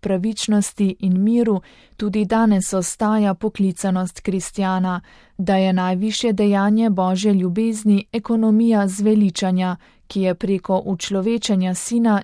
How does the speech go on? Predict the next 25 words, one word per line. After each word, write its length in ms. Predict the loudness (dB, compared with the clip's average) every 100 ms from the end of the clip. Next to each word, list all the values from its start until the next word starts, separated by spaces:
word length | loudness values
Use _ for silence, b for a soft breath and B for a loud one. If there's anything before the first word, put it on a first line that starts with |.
| -2
njegove 440 | -2 0 -2 -4
smrti 500 | -2 0 2 0 0
in 140 | -2
vstajenja 800 | -2 -4 -2 0 2 2 4 2 0
razumljena 840 | -2 0 0 0 2 2 4 2
kot 260 | 2 -2 -6
ponovno 560 | -4 0 2 2 2 0
stvarjenje 880 | -4 -4 -2 0 2 2 2 2 0
in 160 | -2 0
obnova 520 | 2 2 2 0 -2
človeštva. 840 | -4 -4 0 0 -2 -4 -4 -4 -6 b b b -6
Gre 260 | -2 -2
za 220 | 0 -2
prehod 580 | 0 -2 -2 -2 -2 -2
od 180 | -4 -6
starega 680 | -6 -4 0 0 0 -2 -2
k 100 | -2
novemu 420 | 0 0 0 -2
človeku. 680 | -4 -2 -2 -2 -4 -4 -6 -6 _ _ _ _ -4
Posvet, 640 | -4 0 2 2 2 -8
ki 120 | -6 -2
je 220 | 0 -2
potekal 480 | -4 -2 -2 0 2
na 80 | 2
pobudo 520 | 0 -2 -2 0 0